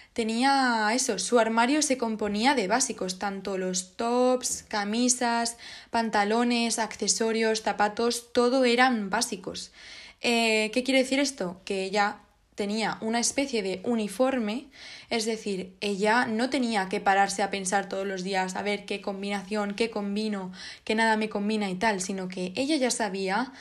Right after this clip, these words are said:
que, eh, esa combinación que tenía ya de por sí en su armario siempre le iba a funcionar, ¿no? Em, entonces esto es algo que yo también busco, tener un poco la facilidad de combinar para esos días en los que no me apetece <laughs> estar probando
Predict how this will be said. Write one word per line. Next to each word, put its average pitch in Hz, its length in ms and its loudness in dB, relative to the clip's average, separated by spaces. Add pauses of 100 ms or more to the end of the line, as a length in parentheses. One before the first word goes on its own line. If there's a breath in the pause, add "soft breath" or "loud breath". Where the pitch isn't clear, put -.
(320 loud breath)
que, 208 680 0
eh, 202 400 -2
esa 240 500 2
combinación 226 800 0
que 233 140 0
tenía 202 340 -4
ya 202 180 0
de 202 140 0
por 202 160 -4
sí - 140 -2
en 208 100 -2
su 202 140 -6
armario 190 420 -2
siempre 214 320 -2
le 190 120 -4
iba 185 140 -2
a 180 40 0
funcionar, 175 580 -6
¿no? 202 220 -10 (420 loud breath)
Em, 180 600 -4 (100)
entonces 202 320 -2
esto 240 160 2
es 247 100 4
algo 254 300 4
que 226 140 2
yo 220 120 4
también 247 360 2
busco, 202 420 -4
tener 202 400 -2
un 240 120 -4
poco 254 220 2
la 233 160 2
facilidad 190 640 -2
de 277 100 0
combinar 220 560 -2 (300 loud breath)
para 208 160 2
esos 240 220 0
días 254 220 2
en 240 120 0
los 196 160 -2
que 202 140 -4
no 196 120 -6
me 220 100 0
apetece 220 560 -2
<laughs> 226 220 -2
estar 202 400 -4
probando 208 580 0